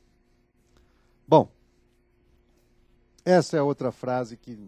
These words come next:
me marcou com relação, é, Ellen Drennan foi presidente da Society for Human Resources Management nos Estados Unidos, que é uma das principais entidades de gestão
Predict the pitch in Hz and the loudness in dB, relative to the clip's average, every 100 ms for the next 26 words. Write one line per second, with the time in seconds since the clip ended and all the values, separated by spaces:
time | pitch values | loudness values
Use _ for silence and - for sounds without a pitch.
0 | - 127 131 120 110 - 123 - 120 117 | -16 -8 -4 -4 -6 -8 -12 -10 -12 -10
1 | 107 - 110 107 - _ _ _ _ 117 | -10 -12 -14 -14 -16 _ _ _ _ -4
2 | 113 101 - 175 196 143 151 175 110 92 | -4 -4 2 6 8 8 6 6 6 0
3 | - - 139 - 151 123 139 147 131 139 | -8 -2 -2 0 0 2 0 0 -2 -4
4 | 113 - 131 127 131 123 - 117 113 123 | -4 -2 -2 -2 -4 -8 -2 -2 0 -2
5 | 120 110 - 117 110 - 95 107 113 101 | -2 -6 -6 -4 -4 -6 -6 -4 -2 -2
6 | 85 90 - - _ _ - - _ _ | -4 -8 -10 -20 _ _ -20 -20 _ _
7 | - 113 107 - 110 98 104 110 127 120 | 0 0 0 0 -2 0 -2 0 -2 -4
8 | 113 - 113 110 110 104 104 - - 127 | -10 -4 0 0 -2 -2 -6 -8 -2 0
9 | 123 - 117 117 104 113 - 107 104 113 | 0 0 0 0 0 -2 -4 -6 -2 -2
10 | 98 98 92 101 90 101 - 110 104 | -4 -8 -8 -8 -6 -8 -6 -4 -4